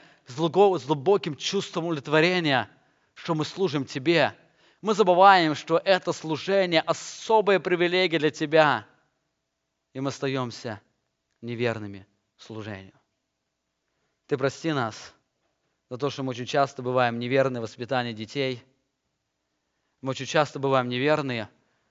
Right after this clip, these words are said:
влияние на супругов в семье. Мы очень часто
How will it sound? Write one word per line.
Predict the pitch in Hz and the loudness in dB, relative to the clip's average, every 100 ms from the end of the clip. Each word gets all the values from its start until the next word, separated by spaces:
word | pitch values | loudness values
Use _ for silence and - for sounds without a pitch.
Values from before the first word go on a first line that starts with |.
| _ | _
влияние | - 123 135 143 135 | -6 2 6 6 4
на | 123 | -4
супругов | - 131 - 151 147 131 110 - _ _ _ _ _ _ _ _ _ _ _ | -8 -12 -6 -4 0 0 0 -8 _ _ _ _ _ _ _ _ _ _ _
в | - | -18
семье. | - 127 120 139 143 135 _ _ _ _ _ _ _ _ _ _ _ _ _ _ _ _ _ - | -10 -6 -2 -2 -2 -4 _ _ _ _ _ _ _ _ _ _ _ _ _ _ _ _ _ -8
Мы | 135 | -6
очень | 127 | -4
часто | - 165 147 - - 127 113 | -2 0 0 -2 -2 0 -2